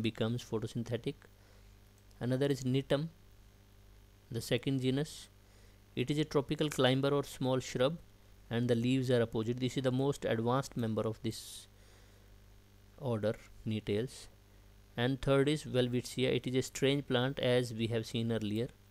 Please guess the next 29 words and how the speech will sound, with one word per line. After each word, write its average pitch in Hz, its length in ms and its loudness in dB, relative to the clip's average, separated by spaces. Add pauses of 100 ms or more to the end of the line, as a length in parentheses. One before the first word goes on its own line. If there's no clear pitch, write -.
(340)
जिसमें 113 440 -4
दो 120 140 0
बहुत 117 240 0
बड़ी-बड़ी 113 360 0
leaves 107 300 -2
होती 104 300 -4
हैं। 120 200 -6 (680)
And 107 300 -2
they 107 180 2
are, 107 80 -4 (380)
this 110 320 -4
plant 110 320 -2
is 147 180 -4 (340)
reported 110 500 -4
from 104 320 -4 (100)
Namibia 110 680 -2 (140)
desert। - 520 -6 (1600)
You 143 80 -4
can 135 200 0
see 110 340 -4 (140)
this 120 160 -6
is 151 140 -2 (540)
ephedra, 127 520 0 (960)
the 113 100 -2
male 110 320 2
strobilus। 120 520 -2 (1600)
These 120 280 -2
are 123 180 4
the 117 260 2